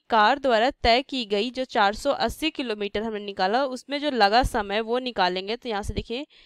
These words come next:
कार से लगा समय अगर ये निकाले तो ये क्या हो जाएगा,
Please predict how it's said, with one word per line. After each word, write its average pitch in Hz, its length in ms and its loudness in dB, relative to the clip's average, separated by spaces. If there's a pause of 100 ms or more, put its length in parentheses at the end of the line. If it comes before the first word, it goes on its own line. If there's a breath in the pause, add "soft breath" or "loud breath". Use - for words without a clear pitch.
(560 soft breath)
कार 208 280 -2
से 262 200 -4
लगा 220 420 -4 (840)
समय 190 480 -10 (520)
अगर 214 240 -8
ये 220 200 -4
निकाले 214 520 -4
तो 247 120 -12
ये 226 180 -8
क्या 247 200 -2
हो 208 120 0
जाएगा, 202 500 -6